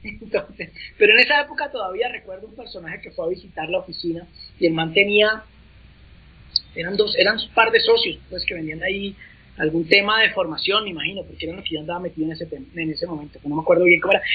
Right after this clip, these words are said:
El caso es que un man estaba con la, con, estaba con el pelo gris, loco, y el otro era calvo. Y yo ahí me aprendí una historia que me llamó mucho la atención, porque el man en la reunión, yo creo que por romper el hielo, dijo, "¿Sabes cuál es la diferencia? ¿Sabes qué pasa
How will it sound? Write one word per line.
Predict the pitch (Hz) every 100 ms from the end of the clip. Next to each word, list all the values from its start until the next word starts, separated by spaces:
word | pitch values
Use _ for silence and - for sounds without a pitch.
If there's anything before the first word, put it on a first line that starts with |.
| -
El | 185
caso | 190 185
es | -
que | 233
un | 226
man | 247
estaba | 247 226 226 226
con | 214
la, | 185 -
con, | 170 165 -
estaba | - 175 180
con | 196
el |
pelo | 180 190
gris, | 185 254 170 151
loco, | - _ _ - -
y | -
el | -
otro | 440 466
era | -
calvo. | - 330 - _ _ _ _ _ - -
Y | 196
yo | 196
ahí | 214
me |
aprendí | 240 214 180 180
una | 196
historia | - 220 226 240
que | 220
me |
llamó | 175 160
mucho | 180 196
la | 214
atención, | 208 156 170 160
porque | - 180
el |
man | 160 180
en | 214
la | 208
reunión, | 175 160 175
yo | 202
creo | 208
que | -
por | 202
romper | 170 151 - 160
el | 185
hielo, | 196 196 202
dijo, | 185 175
"¿Sabes | - 156 -
cuál | 202 202
es |
la | 214
diferencia? | 208 156 156
¿Sabes | 190 185 -
qué | 180
pasa | 208 196 -